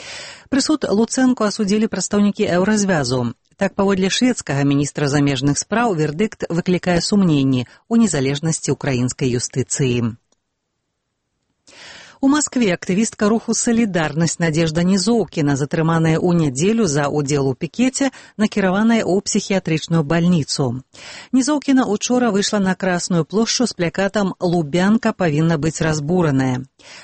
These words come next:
Прэабражэнскі суд Масквы сення прызнаў прымусовую шпіталізацыю Нізоўкінай законнай.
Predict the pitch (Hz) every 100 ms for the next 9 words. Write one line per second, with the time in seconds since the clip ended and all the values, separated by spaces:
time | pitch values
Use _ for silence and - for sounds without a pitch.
0 | - 220 254 240 214 226 - 208 185 208
1 | 190 175 170 - 233 240 202 202 196 170
2 | 165 170 165 135 185 170 165 - 170 139
3 | 135 - 151 151 170 208 240 - 247 233
4 | 202 214 - 208 185 180 - 139 147 -
5 | - 139 131 135 120